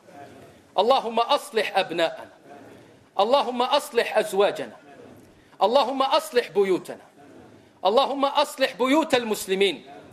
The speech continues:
اللهم فقهنا في ديننا، اللهم فقهنا في ديننا، ووفقنا للعمل به، وثبتنا عليه، وتوفنا مسلمين.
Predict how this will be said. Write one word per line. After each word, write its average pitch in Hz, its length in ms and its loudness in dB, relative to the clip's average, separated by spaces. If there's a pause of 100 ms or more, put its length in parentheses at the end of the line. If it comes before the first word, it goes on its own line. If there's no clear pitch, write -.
(360)
اللهم 254 440 2
فقهنا 233 560 0
في 202 200 -4
ديننا، 147 380 -4 (640)
اللهم 262 440 2
فقهنا 254 560 0
في 208 200 -2
ديننا، 131 320 -6 (380)
ووفقنا 285 680 4
للعمل 269 680 0
به، 214 360 -2 (560)
وثبتنا 254 760 0
عليه، 208 640 -2 (440)
وتوفنا 262 880 2
مسلمين. 220 720 -2